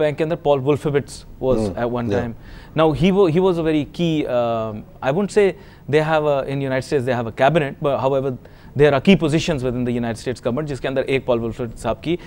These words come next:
Speaker 1: ये वही, वो बात है जिस क्लिप को बार-बार चलाया जाता था, जिसमें उन्होंने तारीफ की थी पाक-, पाकिस्तान में बिलखुसूस, अ, पंजाब के अंदर तालीमी निज़ाम की।
Speaker 2: अच्छा,
Speaker 1: आपको याद
Speaker 2: ओके।
Speaker 1: होगा चौधरी परवेज इलाही साहब, वो उन-,
Speaker 2: So
Speaker 1: मैं ये तो
Speaker 2: maybe
Speaker 1: नहीं कह
Speaker 2: I
Speaker 1: सकता उनसे
Speaker 2: missed
Speaker 1: मेरा
Speaker 2: that
Speaker 1: राब्ता हुआ है,
Speaker 2: opportunity,
Speaker 1: क्योंकि
Speaker 2: maybe।
Speaker 1: कहना गलत हो जाएगा कि उनसे मेरा राब्ता हुआ, लेकिन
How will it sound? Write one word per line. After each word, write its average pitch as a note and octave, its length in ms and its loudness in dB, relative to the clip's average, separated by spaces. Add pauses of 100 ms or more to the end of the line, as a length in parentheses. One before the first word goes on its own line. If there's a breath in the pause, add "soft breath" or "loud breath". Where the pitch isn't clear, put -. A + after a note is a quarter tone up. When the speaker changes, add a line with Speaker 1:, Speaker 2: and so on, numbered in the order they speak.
(220 loud breath)
Speaker 1:
ये G3 100 10
वही, G3+ 560 8
वो E3 220 2
बात C#3+ 240 6
है F#3+ 60 6
जिस F3 160 2
क्लिप E3 200 -2
को E3+ 80 -2
बार-बार C#3 340 4
चलाया C3 240 2
जाता C3 260 0
था, C#3 40 -10
जिसमें D3 320 -6
उन्होंने C3+ 200 -6
तारीफ A#2+ 300 -4
की C3 120 -10
थी C3+ 100 -8
पाक-, A#2+ 260 -4 (340 soft breath)
पाकिस्तान D3+ 380 2
में D#3+ 100 -4
बिलखुसूस, C#3+ 480 -4 (440 soft breath)
अ, A#2 200 0
पंजाब C#3+ 480 6
के F3 60 2
अंदर D#3 160 2
तालीमी C#3 360 2
निज़ाम G#2 320 -4
की। - 120 -18 (240)
Speaker 2:
अच्छा, B2 160 4
Speaker 1:
आपको C3 80 4
याद C#3+ 160 6
Speaker 2:
ओके। C#3+ 60 2
Speaker 1:
होगा D3+ 260 0 (180)
चौधरी C3 240 -2
परवेज B2+ 380 -2
इलाही C3 180 2
साहब, C3 200 -4
वो B2+ 240 -2 (120)
उन-, B2+ 140 -10
Speaker 2:
So - 260 -10
Speaker 1:
मैं C3+ 60 0
ये D#3 40 0
तो D3+ 60 6
Speaker 2:
maybe E3 140 4
Speaker 1:
नहीं G3 100 6
कह G#3+ 100 8
Speaker 2:
I D#3 80 10
Speaker 1:
सकता D3+ 200 6
उनसे - 20 12
Speaker 2:
missed F#3+ 240 4
Speaker 1:
मेरा G3 140 8
Speaker 2:
that D3 100 8
Speaker 1:
राब्ता D3 220 4
हुआ F3+ 180 6
है, F#3 60 2
Speaker 2:
opportunity, B2+ 320 0
Speaker 1:
क्योंकि A2+ 280 -2
Speaker 2:
maybe। A2+ 140 -2
Speaker 1:
कहना D#3 200 2
गलत F3 260 2
हो E3+ 80 2
जाएगा E3 240 2
कि E3 100 -6
उनसे D#3 220 -6
मेरा D3 180 -4
राब्ता B2+ 260 -4
हुआ, E3+ 100 0
लेकिन F#3 160 -4